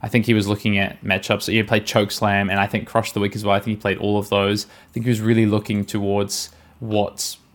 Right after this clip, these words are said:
you know, was a, a fire meta and, uh, a potential mirror meta to a degree. Um, and I think what we're seeing now is we're seeing Ultims play cards like Hypothermia. They're playing a lot of the six for ten, so Thunderquakes and Glacial Footsteps red.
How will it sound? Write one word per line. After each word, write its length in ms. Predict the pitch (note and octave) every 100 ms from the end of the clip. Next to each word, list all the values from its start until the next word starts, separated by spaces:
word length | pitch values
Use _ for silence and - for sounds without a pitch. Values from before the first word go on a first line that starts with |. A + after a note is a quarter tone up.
| A#2+
you 60 |
know, 100 | A2+
was 160 | G#2+ G#2+
a, 280 | G2+ - -
a 100 | A#2+
fire 260 | - B2+ A#2+
meta 400 | A#2+ A#2 A2+ -
and, 440 | G2+ G2+ G#2 G2+
uh, 340 | G#2+ G2 G2+ -
a 80 | -
potential 640 | - A2 A2 G#2+ G2 G2 - _ _ _ _ _ _ _ _ _ _ _
mirror 320 | - B2 A#2+ G2+
meta 280 | G2 F#2+
to 160 | F#2 G#2+
a 40 |
degree. 400 | G2+ G2+ G#2 G2 - - - - _
Um, 680 | G#2 G2 F#2+ G2 G2 A2+ - _ _ -
and 280 | C3 B2+ -
I 60 | A2
think 140 | B2+
what 40 |
we're 60 | C#3
seeing 220 | - B2
now 180 | A#2+ G#2+
is 100 | G#2
we're 140 | G#2+
seeing 500 | G#2 A#2+ A2 G#2+ A2 -
Ultims 320 | A2 G#2+ A#2 -
play 200 | G#2 G2+
cards 260 | G#2+ G2+
like 120 | G#2+ - _ _ _
Hypothermia. 680 | - D#3+ D#3 B2+ D#3+ A2 G2
They're 80 | G#2
playing 320 | G#2 A#2+ A2
a 60 | G#2+
lot 160 | A2
of 160 | G#2+ -
the 180 | G#2+ G2+
six 300 | - B2 -
for 80 | A#2
ten, 340 | - G#2+ G2
so 260 | - G2+ F#2+
Thunderquakes 720 | G#2+ G2+ G2 G#2 G2+ G2 -
and 220 | F#2+ F#2+ - - -
Glacial 260 | A2 G#2+ A2+
Footsteps 460 | A#2 A2 G#2+ -
red. 340 | G#2 G#2 G2+